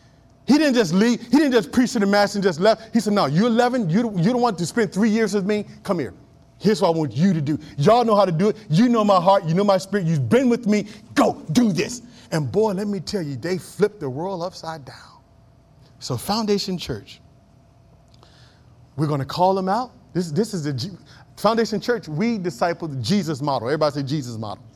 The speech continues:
Jesus model. That's what you wanna tell people. We're about discipleship here, Jesus model. That's what we're about. You wanna know what Foundation in a nutshell? It's about,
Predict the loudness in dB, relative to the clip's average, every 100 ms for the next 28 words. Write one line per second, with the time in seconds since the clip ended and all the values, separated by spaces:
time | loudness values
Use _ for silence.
0 | -20 -20 -20 -20 -6 0 2 2 2 2
1 | 2 2 0 -2 -2 0 2 2 2 0
2 | -2 -2 -4 -10 -10 -10 -8 -4 -4 -4
3 | -8 -10 -12 -16 -2 0 0 2 2 2
4 | 0 -2 -10 -2 2 4 6 4 4 2
5 | 2 0 -2 -2 -2 2 0 2 -2 -2
6 | -4 0 2 2 -2